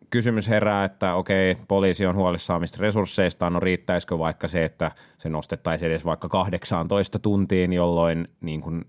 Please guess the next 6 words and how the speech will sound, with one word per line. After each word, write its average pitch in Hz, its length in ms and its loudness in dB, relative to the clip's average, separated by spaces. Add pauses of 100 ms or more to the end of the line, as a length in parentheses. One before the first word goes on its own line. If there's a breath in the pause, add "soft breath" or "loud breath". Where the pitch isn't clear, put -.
käytännössä 80 520 -4
edellisen 82 560 0
vuorokauden 73 720 -2
puolella 71 440 -6
pitäisi 76 420 -6
ilmoittaa 76 680 -4